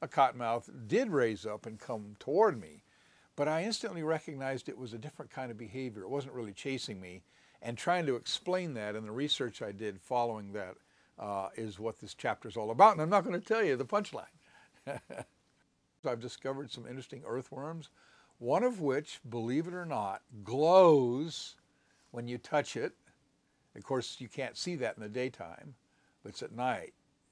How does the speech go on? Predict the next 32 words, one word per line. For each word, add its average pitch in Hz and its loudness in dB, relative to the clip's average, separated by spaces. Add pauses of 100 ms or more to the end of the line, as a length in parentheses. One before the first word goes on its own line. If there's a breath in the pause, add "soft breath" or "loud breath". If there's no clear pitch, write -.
And 98 -16
so 98 -8
I'm 101 -10
trying 123 -2
to 107 -6
explain 120 -6 (220 soft breath)
how 131 8
I 156 8
discovered 147 -2
the 139 -2
worm 110 -8 (380 soft breath)
and 120 -4 (400)
trying 131 -4
to 117 -8
figure 127 0
out 117 6 (320)
why 135 10
it 143 -2
glows. 143 2
Just - -8
what 160 2
advantage 127 -6
would 117 -8
that 156 -8
have 110 -10
for 113 -8
an - -12
earthworm? 127 -10 (1900 soft breath)
My 139 4
beloved 127 4
sons, 143 0
uh, 120 0